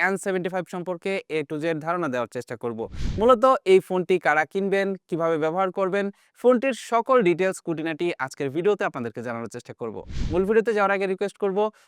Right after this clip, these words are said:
ভিডিওটিতে লাইক দিয়ে ভিডিওর পরবর্তী অংশটুকু কন্টিনিউ করবেন। ফোনটির বক্স কনটেন্ট হিসাবে বক্সের ভিতরে পাবেন Nexi এন সেভেন্টি ফাইভ ডিভাইসটি, সেই সাথে পাবেন একটা চার্জিং অ্যাডাপ্টার। এটা exactly কত ওয়াটের কোথাও মেনশন করা নেই, আমি খুঁজে পাইনি। সেই সাথে আপনি পাবেন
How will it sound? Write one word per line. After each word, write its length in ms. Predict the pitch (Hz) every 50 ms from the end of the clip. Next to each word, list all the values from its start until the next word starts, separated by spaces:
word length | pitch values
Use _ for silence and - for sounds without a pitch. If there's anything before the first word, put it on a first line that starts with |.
| _ -
ভিডিওটিতে 340 | 160 196 226 254 269 240 269 240 202
লাইক 120 | 180 175 160
দিয়ে 120 | 170 185 185 165
ভিডিওর 220 | 160 147 147 143 127 156
পরবর্তী 280 | 165 190 202 202 190 208
অংশটুকু 360 | 208 190 202 190 208 190 - 214 220 220 _ _ _ -
কন্টিনিউ 300 | 131 - 131 120 117 104 -
করবেন। 240 | 123 113 104 110 92 80 - _ - - -
ফোনটির 300 | - 269 294 302 339 311 190 180
বক্স 200 | 208 240 - - - 262
কনটেন্ট 280 | 262 240 247 247 226 226
হিসাবে 280 | 220 - 240 226 220 233 233 214 160
বক্সের 300 | 151 151 - - 175 160 151
ভিতরে 220 | 160 143 170 165 147 -
পাবেন 300 | 156 151 143 160 165 170 175 180 175 151 143
Nexi 340 | 165 190 185 156 - 214 226 202 - - 147
এন 60 | 147 143 -
সেভেন্টি 260 | 156 147 147 143 151 139 147
ফাইভ 120 | 156 143 139 131
ডিভাইসটি, 380 | 143 143 165 180 170 - - 226 233 -
সেই 120 | - 220 214 -
সাথে 160 | 220 - 214 - 175
পাবেন 280 | 165 156 160 170 170 170 - _ - 139 139
একটা 200 | - - 151 147 147 143 _ -
চার্জিং 300 | 185 190 196 190 220 214
অ্যাডাপ্টার। 360 | 202 190 196 180 - 202 202 202 190 - 151
এটা 120 | 135 156 147 143
exactly 360 | 131 139 165 160 - 196 190 170 -
কত 140 | 160 160 - 190
ওয়াটের 360 | 185 175 175 175 190 190 190 190 196 _ _ _ _ _ -
কোথাও 200 | 170 156 175 170 165
মেনশন 240 | 160 165 170 196 190 175
করা 120 | 202 202 214 220
নেই, 80 | 226 196 160
আমি 100 | 165 175 170 -
খুঁজে 180 | 185 175 196 185 190
পাইনি। 240 | 190 202 208 226 254 254 -
সেই 140 | - 247 240
সাথে 160 | 240 247 220 214 175
আপনি 140 | 190 196 185 - 175
পাবেন 220 | 165 165 180 190